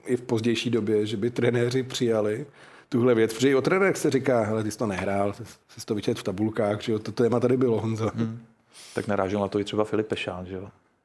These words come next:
Speaker 2: tady na to, takže...
Speaker 1: A s ním by to zase mohlo být dobrý, ne? Ale to, ty, ty čísla.
Speaker 2: Ale jo, ale tady fakt máš, nemáš záruku, že jsi dobrý hráč, budeš výborný trenér, pomožme si fotbalem, jako,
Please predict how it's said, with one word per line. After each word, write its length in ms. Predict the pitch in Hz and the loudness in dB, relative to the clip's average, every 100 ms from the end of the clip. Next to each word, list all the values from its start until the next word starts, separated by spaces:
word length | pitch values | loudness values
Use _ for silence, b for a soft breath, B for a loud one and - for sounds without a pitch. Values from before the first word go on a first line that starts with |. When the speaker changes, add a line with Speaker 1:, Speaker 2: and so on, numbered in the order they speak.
| _ _ _ _ _ | _ _ _ _ _
Speaker 2:
tady 220 | - 101 95 | -14 -12 -10
na 80 | 95 | -12
to, 180 | 98 101 - 123 | -12 -14 -18 -20
takže... 280 | 110 101 104 b b b b b b _ - | -16 -14 -16 b b b b b b _ -4
Speaker 1:
A 60 | |
s 80 | - | 0
ním 80 | 151 | 2
by 60 | 196 | 4
to 60 | |
zase 140 | 214 180 | 4 4
mohlo 120 | 190 | 2
být 100 | 220 | 2
dobrý, 260 | 247 220 | 2 -2
ne? 160 | 90 87 | -4 -6
Ale 160 | 117 113 _ - | -10 -14 _ -14
to, 100 | - | -12
ty, 220 | - 107 | -10 -6
ty 100 | 117 | -6
čísla. 400 | - 104 - - - | -6 -8 -8 -10 -2
Speaker 2:
Ale 140 | 110 | 2
jo, 160 | 110 110 | 6 6
ale 120 | 113 | 6
tady 180 | 110 113 | 4 2
fakt 200 | - - | 2 2
máš, 300 | 110 113 107 104 101 104 | 2 2 -2 -2 -2 -4
nemáš 340 | 104 98 104 104 | -2 2 2 4
záruku, 360 | 101 101 101 | 4 2 0
že 140 | 98 98 | 0 0
jsi 180 | 101 95 | 0 0
dobrý 420 | 92 98 98 98 | 2 4 4 2
hráč, 420 | 92 90 90 90 | 0 2 2 0
budeš 260 | 92 95 95 | 0 0 0
výborný 360 | 92 92 95 | -2 -2 -2
trenér, 360 | 95 90 92 90 | -2 0 0 -2
pomožme 460 | 107 98 90 95 | -4 -8 -6 -6
si 140 | 92 104 | -4 -2
fotbalem, 460 | 92 90 92 92 | -2 0 2 2
jako, 320 | 90 - 90 | -2 -4 -6